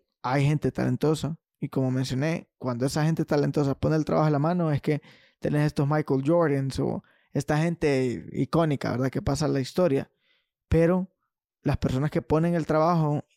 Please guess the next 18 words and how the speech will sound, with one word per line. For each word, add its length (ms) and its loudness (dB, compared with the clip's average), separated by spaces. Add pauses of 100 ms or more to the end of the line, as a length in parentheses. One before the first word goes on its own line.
(400)
y 120 0
ponen 380 2
la 100 2
disciplina 540 0
y 40 0
se, 180 -4
y 80 0
se 180 0
sientan 520 0
a, 180 -4
a, 280 -6
a 300 -4
hacer 220 2
lo 100 2
que 100 0
tienen 240 0
que 60 0
hacer, 320 0